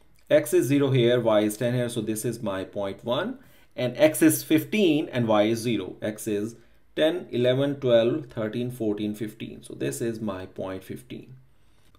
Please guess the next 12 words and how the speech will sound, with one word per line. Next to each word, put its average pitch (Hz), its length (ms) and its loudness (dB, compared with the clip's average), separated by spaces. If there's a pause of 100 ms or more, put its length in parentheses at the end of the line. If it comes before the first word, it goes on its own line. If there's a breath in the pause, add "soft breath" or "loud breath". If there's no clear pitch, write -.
So 143 120 0
let 160 140 6
us 285 120 0
connect 135 260 -2
these 123 160 0
two 113 100 -2
points 98 460 -8
to 117 80 -10
create 113 400 -2
a - 80 -8
straight 131 340 -4
line, 98 400 -8